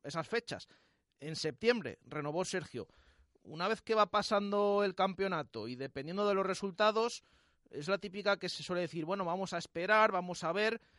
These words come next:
Yo creo que cuantos más días pasen, eh, más complicado puede ser, pero también es verdad,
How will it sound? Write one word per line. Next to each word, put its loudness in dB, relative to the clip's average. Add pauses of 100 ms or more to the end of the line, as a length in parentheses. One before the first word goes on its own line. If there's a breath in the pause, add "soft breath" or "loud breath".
(140 soft breath)
Yo -2
creo 0
que -6
cuantos 0
más -2
días -2
pasen, -2 (600)
eh, -2
más -2
complicado 0
puede -2
ser, -2 (160)
pero -2
también -6
es -4
verdad, 2